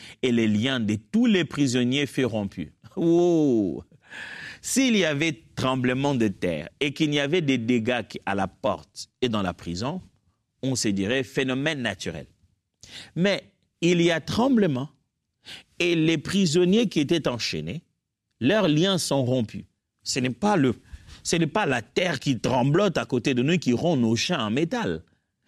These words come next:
Ça veut dire qu'il y a une délivrance qui n'est pas seulement venue nous libérer de la prison,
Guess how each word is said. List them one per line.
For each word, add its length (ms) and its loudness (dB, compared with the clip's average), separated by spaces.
Ça 140 0
veut 120 4
dire 180 2
qu'il 160 0
y 40 4
a 40 2
une 160 4
délivrance 600 0
qui 120 0
n'est 100 2
pas 180 -2
seulement 380 0
venue 320 0
nous 100 0
libérer 540 2
de 140 0
la 100 2
prison, 500 -8